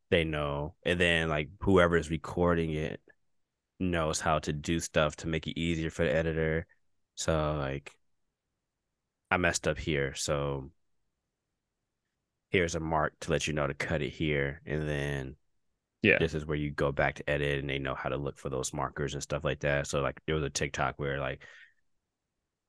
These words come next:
Speaker 1: somebody who was doing, like, voiceover work, they would do, like, a, they would have, like, a little clicker they would click to let them know when they were, need to go back and, like, they would look
Speaker 2: Mm-hmm.
Speaker 1: at the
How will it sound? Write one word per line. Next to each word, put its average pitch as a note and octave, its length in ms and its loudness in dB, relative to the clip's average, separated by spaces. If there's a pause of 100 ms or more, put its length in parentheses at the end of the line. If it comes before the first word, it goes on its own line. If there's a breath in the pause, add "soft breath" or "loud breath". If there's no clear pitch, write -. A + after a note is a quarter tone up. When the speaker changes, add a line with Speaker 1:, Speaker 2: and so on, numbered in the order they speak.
(120)
Speaker 1:
somebody G2+ 420 8
who G2 160 4
was F2+ 140 0
doing, G2 260 4
like, F2 160 0
voiceover F#2+ 600 6
work, F#2 460 2 (1000)
they F2+ 120 6
would E2+ 180 0
do, F2 160 0
like, D#2+ 280 0
a, D2+ 160 -4
they E2+ 140 2
would E2 120 0
have, E2 120 0
like, D#2 120 -4
a E2+ 40 -6
little D#2+ 180 -2
clicker - 440 0
they E2+ 80 2
would E2+ 160 -2
click - 420 -2 (540)
to F2+ 120 0
let D#2 320 0
them D#2 180 -4
know D2+ 320 -2
when D2 180 -4
they D2 120 -2
were, D2 380 -2 (220)
need D#2+ 180 -4
to D#2+ 80 -4
go D2+ 200 0
back D2+ 440 -2 (200)
and, D2+ 120 -4
like, - 300 -8 (760)
they F2+ 100 4
would D#2+ 120 2
look A#2 120 8
Speaker 2:
Mm-hmm. F2 120 4
Speaker 1:
at D#2 100 -2
the D#2 200 -4